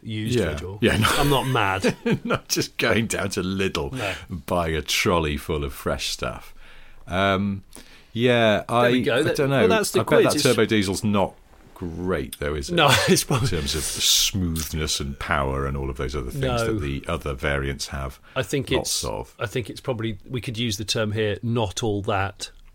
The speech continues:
Speaker 1: I think that's probably,
Speaker 2: Yeah.
Speaker 1: it's probably not
Speaker 2: I just,
Speaker 1: all
Speaker 2: I do,
Speaker 1: that.
Speaker 2: I have, I, I mean,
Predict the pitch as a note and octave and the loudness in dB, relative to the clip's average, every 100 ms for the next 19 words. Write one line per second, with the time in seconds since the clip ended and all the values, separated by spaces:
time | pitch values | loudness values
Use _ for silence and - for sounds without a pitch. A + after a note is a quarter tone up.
0 | - F#2+ G#2+ G2+ A2+ - - G#2 F#2+ F#2 | -8 -6 -4 -6 -8 -8 -6 -4 -2 -2
1 | - C2 C#2 - - - - - - - | -4 -6 -10 -18 -20 -20 -20 -18 -16 -8
2 | A#2 G2+ G2 G2+ A2 F#2 - B2 G#2+ E3 | -6 -6 -4 -2 0 0 2 2 4 6
3 | G3+ F#3 - - - - - - - - | 6 2 -4 -12 -20 -20 -20 -20 -20 -20
4 | - - - A#2 A#2+ - - - A2 G#2+ | -20 -10 -4 -2 -2 -8 -16 -4 -2 -2
5 | - - A2+ A#2 | -6 -2 0 0